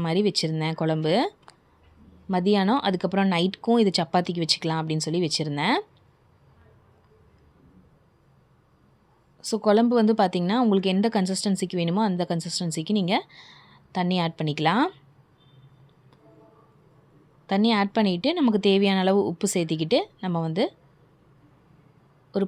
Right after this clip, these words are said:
பதினஞ்சு நிமிஷம் அப்படியே சிம்ல மூடி வச்சிட்டோம் அப்படின்னா, உங்களுக்கு நல்லா குழம்பு கொதிச்சு வந்துரும். சூப்பரான மஷ்ரூம் குழம்பு ரெடி ஆயிரும். இது சாதத்துக்கு தான் நான் செஞ்சிருந்தேன். அவ்வளோ அல்டிமேட்டா இருந்தது. நீங்களும் கண்டிப்பா மறக்காம ட்ரை பண்ணி பாருங்க. So,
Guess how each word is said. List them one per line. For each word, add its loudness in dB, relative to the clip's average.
பதினஞ்சு 4
நிமிஷம் 0
அப்படியே 0
சிம்ல 4
மூடி 2
வச்சிட்டோம் 0
அப்படின்னா, -2
உங்களுக்கு 0
நல்லா 0
குழம்பு 0
கொதிச்சு -2
வந்துரும். 0
சூப்பரான 0
மஷ்ரூம் 0
குழம்பு 0
ரெடி 2
ஆயிரும். 2
இது 0
சாதத்துக்கு 2
தான் 2
நான் -2
செஞ்சிருந்தேன். 0
அவ்வளோ -2
அல்டிமேட்டா 0
இருந்தது. 0
நீங்களும் -2
கண்டிப்பா -2
மறக்காம -2
ட்ரை -2
பண்ணி -2
பாருங்க. -2
So, -6